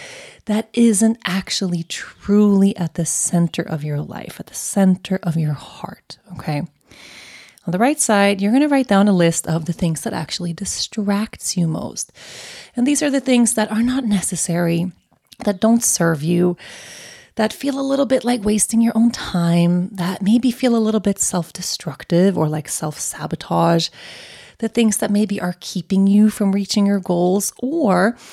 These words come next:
that are simply stealing time and energy away from those things that matter most to you in life.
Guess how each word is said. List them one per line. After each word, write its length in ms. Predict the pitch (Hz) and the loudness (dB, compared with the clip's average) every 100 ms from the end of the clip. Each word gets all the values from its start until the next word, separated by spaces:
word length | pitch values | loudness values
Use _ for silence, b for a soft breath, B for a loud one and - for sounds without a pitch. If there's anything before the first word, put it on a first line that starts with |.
| B B B | B B B
that 100 | - | -4
are 120 | 240 233 | -2 0
simply 340 | 269 269 254 | 0 0 -2
stealing 640 | - - - 254 262 247 220 | -2 -4 -2 0 2 2 0
time 720 | - - - 220 240 262 247 | -4 -12 -6 0 2 4 4
and 200 | 190 202 | 0 -2
energy 440 | 202 208 214 196 - | -2 0 0 -2 -2
away 640 | 196 180 180 185 180 151 | -2 0 2 4 4 0
from 240 | 156 - 156 | -4 -4 -4
those 260 | 156 147 | -4 -6
things 280 | - 156 156 | -6 -6 -6
that 180 | 170 170 | -8 -6
matter 340 | 160 139 139 | -6 -6 -8
most 360 | 147 147 151 - | -6 -4 -6 -8
to 100 | - | -10
you 120 | - | -12
in 120 | - | -12
life. 400 | - - - _ | -14 -16 -18 _